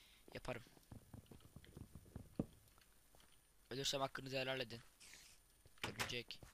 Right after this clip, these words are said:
Çarparım seni. Yemin etmiyorum bak. Bana mı geliyorsun sen? Bana geliyorsun sen galiba. O yavaş dal hayvan. O neydi be? Bir şey çıktı.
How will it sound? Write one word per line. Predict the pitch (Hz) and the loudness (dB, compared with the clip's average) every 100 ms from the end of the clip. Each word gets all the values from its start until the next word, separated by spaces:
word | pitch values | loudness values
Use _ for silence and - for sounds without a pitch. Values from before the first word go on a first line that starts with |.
| - - - - - - | -16 -20 -10 -6 -2 0
Çarparım | 117 - 120 | 0 -2 -2
seni. | 120 98 | -2 -4
Yemin | 110 113 127 | 0 0 2
etmiyorum | 117 - 104 107 | 0 -2 -8 -8
bak. | - - - - - - - - - - - | -10 -14 -16 -4 -4 0 -2 -2 -14 -14 -8
Bana | - | -8
mı | 156 | -6
geliyorsun | 143 143 - | -6 -6 -6
sen? | - - - - - - - - - | -8 -16 -20 -16 -10 -8 -8 -8 -8
Bana | 131 | -6
geliyorsun | 135 113 - | -6 -6 -6
sen | |
galiba. | 98 104 - - - - - - - - - - - - - - - - - - - - - - | -8 -8 -2 -2 -2 -8 -8 -12 -16 -18 -18 -16 -16 -18 -18 -4 0 0 -2 -4 -4 -6 -2 6
O | 160 - - - | 8 8 4 4
yavaş | 131 135 - | 6 8 6
dal | 123 | 6
hayvan. | 117 120 123 - - - - - - - - - - - - - - - - - - - - - - - - - - | 2 0 0 -2 -2 -4 -6 -14 -14 -12 -10 -12 -14 -10 -6 -4 -4 -6 -8 -10 -14 -14 -4 0 2 0 -4 -8 0
O | 151 | 2
neydi | 160 147 | 4 2
be? | 160 147 | 0 2
Bir | |
şey | - | 4
çıktı. | 139 - | 6 4